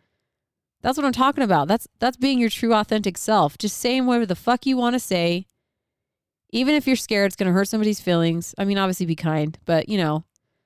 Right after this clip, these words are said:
speak your mind. Find who you truly are. Stop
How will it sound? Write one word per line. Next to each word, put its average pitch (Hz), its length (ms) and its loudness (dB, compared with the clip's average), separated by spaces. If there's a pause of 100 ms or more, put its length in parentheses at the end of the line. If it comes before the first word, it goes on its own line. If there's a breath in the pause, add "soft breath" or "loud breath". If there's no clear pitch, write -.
speak 302 260 -4
your 302 80 0
mind. 277 480 0 (1120)
Find 247 300 -2
who 262 80 6
you 262 160 4
truly 269 320 2
are. 254 460 4 (1700)
Stop 226 560 -2